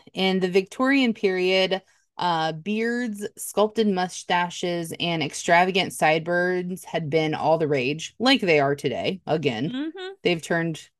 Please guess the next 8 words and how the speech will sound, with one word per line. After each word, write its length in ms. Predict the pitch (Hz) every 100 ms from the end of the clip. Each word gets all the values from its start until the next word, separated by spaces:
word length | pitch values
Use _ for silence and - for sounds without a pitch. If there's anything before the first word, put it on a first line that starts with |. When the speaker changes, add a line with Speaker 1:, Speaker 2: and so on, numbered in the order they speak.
| _
Speaker 1:
back, 320 | 139 131 -
which 180 | 160 -
I'm 160 | 147 156
not 180 | 156 120
mad 180 | 131 131
about. 320 | 139 165 - _ _ _ _ _ _
Speaker 2:
Me 220 | 214 214 190
either. 260 | 165 208